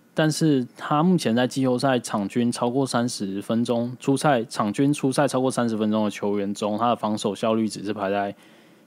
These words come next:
第二名。他，他虽然正面就是他的体型或者是说他的速度会很，比较容易跟不上现在的后卫，毕竟他有点年纪，但是我觉得他蛮黏的，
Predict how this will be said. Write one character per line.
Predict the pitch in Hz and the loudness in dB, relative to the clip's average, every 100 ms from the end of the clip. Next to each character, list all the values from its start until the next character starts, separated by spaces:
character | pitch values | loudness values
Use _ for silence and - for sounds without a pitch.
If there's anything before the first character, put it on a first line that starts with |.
| _ | _
第 | - 151 151 | 0 4 6
二 | 120 | 4
名。 | 98 95 - - _ _ - | 2 -4 -14 -20 _ _ -4
他， | 185 190 180 - - | 0 0 -2 -10 -6
他 | - 185 | 0 2
虽 | 180 185 | 4 4
然 | 175 135 104 107 - | 6 4 2 -4 -4
正 | - 160 | 2 4
面 | 147 151 123 117 | 4 4 2 0
就 | 139 | -2
是 | 143 135 113 104 101 - | 2 2 2 0 -4 -8
他 | - 156 | -2 2
的 | 147 | 2
体 | - 113 101 | 0 -4 -4
型 | - 107 98 104 | -4 -8 -8 -4
或 | 139 107 | -2 -2
者 | |
是 | - 123 | -2 -2
说 | 110 107 107 - - - _ - | 0 0 -2 -6 -20 -20 _ -2
他 | 131 | 2
的 | 131 120 101 101 | 4 4 2 -2
速 | - 196 131 | 2 2 4
度 | - 135 107 - _ _ _ - | 4 2 2 -4 _ _ _ -20
会 | - 196 135 117 131 | 2 4 4 0 -4
很， | 127 107 | -2 0
比 | 101 | 0
较 | - 180 | 2 4
容 | 147 | 6
易 | 160 | 4
跟 | 156 139 | 4 4
不 | 120 | 4
上 | 131 123 | 2 2
现 | 127 | 0
在 | 123 110 | 2 2
的 | |
后 | 101 117 | 2 2
卫， | 107 110 | 2 2
毕 | 127 | 0
竟 | 135 | 2
他 | 127 117 | 2 2
有 | 117 | 0
点 | 101 98 | -2 -4
年 | 92 98 | -6 -6
纪， | - 113 | -4 0
但 | 151 | 2
是 | 160 | 4
我 | 135 | 2
觉 | 113 | 2
得 | |
他 | 110 | 2
蛮 | 120 104 113 | 2 2 2
黏 | 110 95 | 0 0
的， | 98 98 | -2 -4